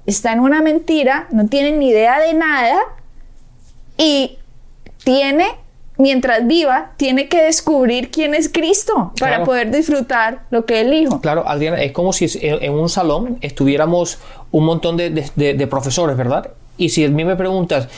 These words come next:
Speaker 2: "¿Qué eres tú?", yo digo, "Pues yo, yo soy uno de los profesores". ¿Por qué?
Speaker 1: Claro.
Speaker 2: Porque hay un montón de profesores aquí. Pero si, si mi respuesta es, "Yo soy el profesor", ¿qué implica eso?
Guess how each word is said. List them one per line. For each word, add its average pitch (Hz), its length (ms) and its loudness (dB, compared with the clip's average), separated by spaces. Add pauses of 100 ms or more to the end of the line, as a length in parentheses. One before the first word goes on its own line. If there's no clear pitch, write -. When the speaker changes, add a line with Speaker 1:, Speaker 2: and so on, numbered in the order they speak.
(200)
Speaker 2:
"¿Qué 180 160 2
eres 190 160 0
tú?", 220 100 -2
yo 214 60 2
digo, 170 200 2
"Pues 143 180 2
yo, - 40 0
yo 135 100 0
soy 170 260 -2
uno 165 220 2
de 165 60 -2
los 170 100 -4
profesores". 165 640 -4 (140)
¿Por 151 160 0
qué? 208 60 2
Speaker 1:
Claro. 214 120 -2
Speaker 2:
Porque 165 200 0
hay 139 100 -2
un 143 60 -2
montón 151 240 -4
de 156 60 -4
profesores 151 400 -4
aquí. 208 240 -2 (320)
Pero 160 200 2
si, 147 260 0 (140)
si 160 320 0
mi 156 160 0
respuesta 190 480 -2
es, 165 180 -2 (140)
"Yo 156 400 4
soy 214 580 -2
el 160 140 0
profesor", 160 560 -2 (360)
¿qué 214 120 2
implica 196 500 0
eso? 123 300 -4